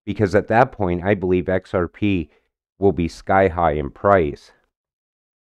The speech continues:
If Russia and brics nations start using X R P for cross-border payments, don't be surprised if it starts going up two to three digits quickly. That's how fast it can happen.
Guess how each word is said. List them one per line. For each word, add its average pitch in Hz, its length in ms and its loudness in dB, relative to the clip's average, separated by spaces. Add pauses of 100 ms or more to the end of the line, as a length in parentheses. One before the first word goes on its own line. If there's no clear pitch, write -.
(360)
If 104 200 0
Russia 143 340 4
and 123 160 2
brics 110 300 2
nations 101 480 -2
start 101 280 0
using 101 400 -2
X 92 220 -2
R 107 140 2
P 98 180 -4
for 87 180 -6
cross-border 98 680 -2
payments, 90 520 -4
don't 95 240 -2
be 113 160 -2
surprised 110 640 0
if 85 140 -4
it 87 140 -4
starts 85 360 -4
going 104 380 0
up 87 240 -4
two 90 300 -4
to 95 180 -4
three 87 380 -4
digits 80 440 -4
quickly. 82 640 -4 (800)
That's 87 300 -2
how 110 220 0
fast 80 460 -6
it 82 140 -4
can 87 200 -4
happen. 87 580 -4